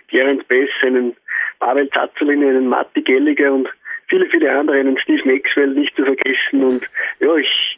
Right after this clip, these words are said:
ich glaub, wenn ich das jetzt alles aufzähle, dann ist die Sendung vorbei und wir wollen uns auf das heutige Platin-Interview konzentrieren, aber es ist schon sensationell, was da in der Zwischenzeit alles zusammengekommen ist.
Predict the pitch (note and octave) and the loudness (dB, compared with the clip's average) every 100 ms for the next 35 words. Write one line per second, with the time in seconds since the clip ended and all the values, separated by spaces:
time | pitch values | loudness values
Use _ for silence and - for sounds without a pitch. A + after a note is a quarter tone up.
0 | - - - C3+ C#3 - C#3+ C#3+ - C#3 | -10 -8 -2 -2 -2 -2 -2 -2 0 0
1 | C#3 - C3+ C3 B2 C#3 - D3 C#3+ C#3 | 0 0 0 2 0 -2 -2 0 0 0
2 | C3+ B2+ - - - - C#3+ C3 D3+ E3+ | 0 -2 -2 -2 -2 -2 0 2 2 2
3 | D#3+ - D3+ B2+ C3+ D3 C#3 B2+ C#3 C3 | 0 0 0 0 2 2 0 -2 -2 2
4 | C3+ C#3+ C#3 C3+ - - - - - - | 2 2 0 -2 0 -2 -2 -6 -6 -2
5 | C#3+ E4+ D#4 D3 - - - D#3 D#4 - | -2 0 0 0 0 0 0 0 0 2
6 | D3+ D3+ D3 D3+ C#3+ C3 D3 D#3 C#3 C3+ | 2 2 2 0 0 2 2 2 2 2
7 | C#3 C3 - D3+ C3+ C#3+ D3+ - C#3 C#3 | 2 2 0 0 2 2 0 2 2 2
8 | D#3+ - - - - - - B2+ - C#3 | 0 -4 -10 -8 -6 -6 -2 -2 2 2
9 | D3 - _ C#3 C#3 C3+ B2+ - - - | 2 -2 _ 0 2 2 0 -6 -10 -8
10 | - D4+ E4 - C#3 - - B2 C#3 - | -2 2 2 2 2 0 0 0 2 2
11 | C#3+ C3+ D3 D3+ B2+ A#2+ A#2+ A2 G2+ | 0 2 2 2 2 2 2 2 -2